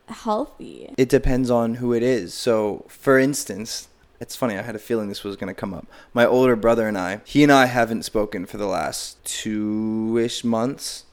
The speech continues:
Speaker 2: because it's not necessarily always about digging in and figuring it out.
Speaker 1: Yeah.
Speaker 2: Sometimes it is healthy to let go.
Speaker 1: Yeah.
Speaker 2: Right? My parents have been very open about how difficult, they've been married for thirty years,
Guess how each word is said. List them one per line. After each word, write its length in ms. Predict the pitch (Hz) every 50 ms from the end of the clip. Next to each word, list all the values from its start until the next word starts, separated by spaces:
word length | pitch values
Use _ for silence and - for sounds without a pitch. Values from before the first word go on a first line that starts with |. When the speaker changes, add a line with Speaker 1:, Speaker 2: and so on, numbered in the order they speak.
| _ _ -
Speaker 2:
because 260 | - - - 131 113
it's 280 | 113 107 - - - - _ _ _ _ _ _
not 320 | - 113 117 127 143 143 -
necessarily 680 | 117 127 127 - 123 - - 123 120 117 113 110 107 101
always 420 | - - 107 107 104 107 110 113 117
about 400 | 117 107 110 104 95 - - 107
digging 340 | - 113 107 107 117 113 113
in 160 | 107 90 110
and 160 | 110 113 110 -
figuring 440 | - 117 113 107 107 110 110 110
it 120 | 110 104 98
out. 340 | - 95 104 117 147 165 -
Speaker 1:
Yeah. 160 | - 220 220 214
Speaker 2:
Sometimes 600 | 208 - 117 110 113 110 120 123 117 120 117 117
it 140 | 107 104 -
is 280 | - 107 110 107 107 -
healthy 420 | - 117 107 104 - - 98 92 90
to 140 | - - 113
let 260 | 98 95 - - -
go. 380 | - 113 92 76 57 52 - - _ _ _ _ _ _
Speaker 1:
Yeah. 360 | - 254 247 240 240 233 233 233
Speaker 2:
Right? 180 | - - - _ - -
My 120 | - 113
parents 300 | 113 - 139 135 135 131
have 100 | 139 127
been 160 | 123 123 120
very 220 | 107 117 107 107 -
open 240 | - 101 101 - 110
about 260 | 107 95 101 98 98
how 140 | - 107 107 104 101 -
difficult, 360 | - 104 101 - - 104 101 92
they've 120 | 101 101
been 140 | 104 107 104
married 220 | 104 107 107 107
for 80 | - 107
thirty 320 | - - 113 107 107 110
years, 440 | 110 107 101 87 71 71 - - -